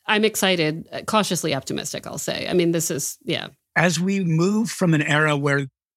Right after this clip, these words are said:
Speaker 2: two-hour movies are sort of the, the dominant form of entertainment consumption to an era that we're pretty much already in where we talk about T V series.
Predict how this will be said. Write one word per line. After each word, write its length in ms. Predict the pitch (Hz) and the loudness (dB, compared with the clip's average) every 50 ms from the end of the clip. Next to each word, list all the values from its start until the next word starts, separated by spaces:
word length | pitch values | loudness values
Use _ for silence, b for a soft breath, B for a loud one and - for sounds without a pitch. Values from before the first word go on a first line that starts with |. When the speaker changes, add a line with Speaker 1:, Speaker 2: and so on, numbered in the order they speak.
| _ _ _ _ _ _ | _ _ _ _ _ _
Speaker 2:
two-hour 360 | - 208 226 190 170 185 165 | 0 0 2 2 2 2 2
movies 400 | 151 147 143 147 151 160 151 - | 2 2 2 2 2 2 2 2
are 80 | - 135 | 0 0
sort 200 | - - 147 139 | 0 0 0 0
of 100 | 135 131 | 0 -2
the, 160 | 131 131 127 139 - | -2 -4 -6 -4 0
the 100 | - 147 | 0 0
dominant 580 | 120 - 135 139 143 151 147 143 135 139 - _ | 0 0 0 0 2 2 2 0 0 -2 -6 _
form 500 | _ - - - 143 135 139 139 135 135 135 - - | _ -14 -6 -4 0 2 2 2 2 2 0 -2 -4
of 320 | 120 123 127 120 120 127 - - | -4 -2 -2 -4 -6 -8 -4 -2
entertainment 640 | 143 139 127 120 - - - 143 143 135 131 127 - | 0 0 0 -2 -2 0 2 2 4 2 0 -2 -4
consumption 720 | - 123 135 - - - 139 139 135 - - 147 127 113 - _ _ _ _ _ _ _ _ | -6 -4 -2 -2 0 0 0 0 0 0 -2 -2 -4 -4 -6 _ _ _ _ _ _ _ _
to 400 | - - 160 156 147 147 147 147 160 | 0 2 2 2 4 2 0 -2 -2
an 100 | 170 147 | 0 0
era 400 | 139 143 156 151 143 139 131 131 - _ _ | 2 2 4 2 2 0 -2 -4 -10 _ _
that 140 | - 135 - - | -16 -14 -10 -10
we're 80 | 139 | -10
pretty 260 | 120 - - 160 170 | -10 -6 -4 -2 0
much 160 | 143 135 - 143 | 0 0 0 2
already 300 | 143 139 135 143 143 175 | 2 2 2 4 4 4
in 160 | 180 170 147 | 4 4 2
where 360 | 139 143 147 147 147 151 143 - _ _ | 2 2 2 2 0 -2 -4 -6 _ _
we 80 | 151 | -2
talk 240 | 143 - 160 151 - | 0 0 -2 -2 0
about 160 | 147 156 139 | 0 0 0
T 100 | - 170 | 0 0
V 140 | 170 175 190 | 2 2 2
series. 520 | 180 - - 143 135 - - - - - | 0 0 -2 -4 -6 -10 -8 -8 -8 -10